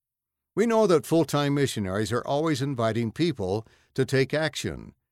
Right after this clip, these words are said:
Inviting people to do something is, in essence, a way to help individuals grow in faith. Church leaders apply this same principle when they ask members to fulfill an assignment. So do parents when they ask their children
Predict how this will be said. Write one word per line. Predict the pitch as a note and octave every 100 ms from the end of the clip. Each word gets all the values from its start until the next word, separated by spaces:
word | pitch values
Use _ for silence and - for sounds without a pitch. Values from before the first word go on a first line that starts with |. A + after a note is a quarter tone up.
| _ _ _
Inviting | D#2 - G2+ A#2+ B2
people | G#2+ C#3 C3+ B2+
to | B2
do | C3 F#3+
something | - A2 - G#2 A#2+ A#2 _ _ _
is, | E3 G3
in | F#3 F#3
essence, | C3 B2+ - C#3 -
a | C3+
way | D3+ D3+
to | C3
help | C3 C3 -
individuals | C#3+ D3 C#3 B2+ C3 A2+
grow | B2 B2 B2
in | A2+
faith. | - E3+ B2+ D2 - - _ _ _ _ _ -
Church | - A3+ -
leaders | F3+ F3 D3+ B2
apply | C3 - D3 D3
this | B2+ A#2
same | C3 D3 C3
principle | - F3 - G#2+ F#2+ F#2+ A2+ _ _ _ -
when | D3
they | D3 -
ask | D3 D3+ D#3
members | D#3 C3 B2+ -
to | C3+
fulfill | - A#2+ - D#3 C3+
an | B2
assignment. | A2+ - D3 C#3 E2 C2+ - _ _ _ _ _ _
So | - G#3
do | G3
parents | F3+ D3+ C#3+ B2 -
when | C3+ B2+
they | B2+
ask | - B2+ -
their | B2
children | G#2 - E3+ G2+ F2 F#2